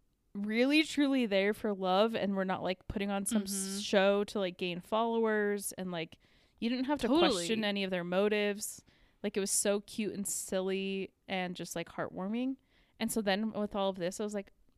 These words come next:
Speaker 1: even this show, like, can't, like, they can't escape that. And now, like,
Speaker 2: No.
Speaker 1: Paradise,
Speaker 2: That's so
Speaker 1: I
Speaker 2: messed
Speaker 1: had, I
Speaker 2: up.
Speaker 1: didn't watch Paradise, but, like, it sounds like almost every couple that, like, ended up getting engaged has already broken up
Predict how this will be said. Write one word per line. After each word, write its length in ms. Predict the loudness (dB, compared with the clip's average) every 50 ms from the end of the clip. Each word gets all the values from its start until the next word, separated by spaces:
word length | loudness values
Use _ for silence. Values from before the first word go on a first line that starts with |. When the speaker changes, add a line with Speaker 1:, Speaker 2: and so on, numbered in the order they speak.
| _ 2
Speaker 1:
even 280 | 2 4 6 6 6 6
this 140 | 6 4 4
show, 200 | 6 6 6 8
like, 160 | 6 4 2
can't, 200 | 0 -2 -4 -4 0 0
like, 240 | 0 0 0 0
they 120 | 0 0 0
can't 320 | 0 0 -2 0 0 0
escape 380 | -2 -2 -2 0 0 0 0 -2 _ _ _ _ _ _ _ _ _ _ _ _ _
that. 380 | -2 0 0 0 0 0 -2 -6 _ _ _ _ _ _ _ _ _ _ -20 _ _ 2
And 140 | 4 4 6
now, 240 | 8 8 8 6 6
like, 200 | 6 4 4 2
Speaker 2:
No. 340 | 2 0 0 -2 -4 -6 -10 -18 _ _ _ _ _ -8
Speaker 1:
Paradise, 640 | -2 2 6 8 8 8 8 6 4 2 2 2
Speaker 2:
That's 160 | 0 0 0 -2
so 220 | -4 -4 -2 2 2
Speaker 1:
I 40 | 4
Speaker 2:
messed 80 | 4 4
Speaker 1:
had, 180 | 4 4 4 4
I 60 | 4 2
Speaker 2:
up. 40 | 2
Speaker 1:
didn't 200 | 2 2 0 2
watch 280 | 2 2 0 0 -2
Paradise, 480 | -6 -4 -2 -2 -2 -2 -2 -4 -4 -4
but, 200 | -6 -6 -4 -4
like, 280 | -2 -4 -4 -6 -10 -16 _ _ _ _ _ _ _ _
it 180 | -4 -4 -2 -2
sounds 320 | 0 2 2 2 2 0 0
like 160 | 0 0 0
almost 260 | -2 -4 -4 -4 -4
every 380 | -6 -6 -4 -4 -4 -4 -4 -6 _ -10
couple 420 | -8 -8 -8 -4 -4 -2 -2 -2 -2
that, 180 | -2 -4 -2
like, 180 | -2 -4 -6 -6 -6
ended 280 | -6 -6 -4 -4 -4
up 160 | -4 -4 -4
getting 260 | -6 -6 -6 -6 -6 -6
engaged 420 | -6 -6 -6 -6 -8 -8 -8 -8
has 120 | -6 -4
already 200 | -4 -4 -4 -4
broken 320 | -6 -6 -6 -6 -6 -6 -6
up 120 | -8 -8